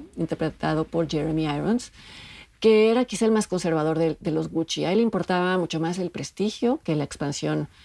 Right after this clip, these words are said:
del negocio y por eso veía en Patricia a una cazafortunas cuya estridencia no tenía lugar en su tribu, en su familia. El hermano de Rodolfo, llamado Aldo, era menos snob y sobre todo era más ambicioso.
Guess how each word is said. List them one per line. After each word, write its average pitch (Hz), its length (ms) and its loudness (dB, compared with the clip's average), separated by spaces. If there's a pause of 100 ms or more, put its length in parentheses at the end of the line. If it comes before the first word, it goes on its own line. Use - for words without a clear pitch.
(220)
del 190 160 2
negocio 220 380 4
y 240 60 4
por - 120 0
eso 214 160 2
veía 202 160 4
en 208 80 2
Patricia 170 600 -4 (440)
a 170 40 0
una 175 220 2
cazafortunas 156 920 -2
cuya 156 440 -4
estridencia 147 600 -4
no 147 140 -4
tenía 156 580 -4 (240)
lugar 170 400 0 (260)
en 185 140 2
su 160 200 -8
tribu, 180 420 0 (200)
en 170 140 -2
su 156 180 -6
familia. 147 440 0 (640)
El 202 180 6
hermano 214 480 4
de 220 180 6
Rodolfo, 240 460 4
llamado 156 480 0
Aldo, 180 440 2
era 226 140 2
menos 233 260 2
snob 175 460 -2
y - 20 -2
sobre 175 220 -2
todo 196 140 0
era 180 120 0
más 147 260 -4
ambicioso. 175 560 -2